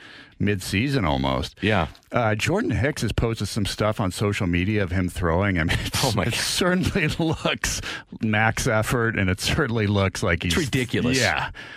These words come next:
Speaker 1: And he is huge, by the way. He's,
Speaker 2: Yes.
Speaker 1: he's been lifting a lot, it would appear. I mean, he, he's gotta be, like, he's close to six three, I think, right?
Speaker 2: Yeah.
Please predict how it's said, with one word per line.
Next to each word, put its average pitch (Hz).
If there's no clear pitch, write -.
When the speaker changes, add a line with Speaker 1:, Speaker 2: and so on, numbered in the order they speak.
Speaker 1:
And 135
he 214
is -
huge, 143
by 50
the 62
way. 64
He's, 98
Speaker 2:
Yes. 104
Speaker 1:
he's 151
been 147
lifting 95
a 65
lot, 78
it 65
would 71
appear. 67
I 71
mean, 80
he, 95
he's 156
gotta 156
be, 95
like, 82
he's 120
close -
to 85
six -
three, 98
I 107
think, 104
right? 104
Speaker 2:
Yeah. 113